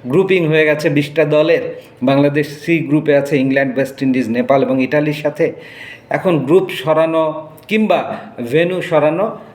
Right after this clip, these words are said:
লজিস্টিক অনেক ঝামেলার মধ্যে পড়ে যেতে হবে, টিকিট বিক্রি হয়ে গেছে অনলাইনে। তো এইগুলো বলে বাংলাদেশকে সিদ্ধান্ত পুনর্বিবেচনার অনুরোধ জানালে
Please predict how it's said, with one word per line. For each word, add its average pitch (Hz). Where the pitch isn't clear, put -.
লজিস্টিক 151
অনেক 208
ঝামেলার 156
মধ্যে 139
পড়ে 123
যেতে 117
হবে, 113
টিকিট 220
বিক্রি 160
হয়ে 139
গেছে 135
অনলাইনে। 117
তো 185
এইগুলো 214
বলে 202
বাংলাদেশকে 170
সিদ্ধান্ত 175
পুনর্বিবেচনার 156
অনুরোধ 139
জানালে 147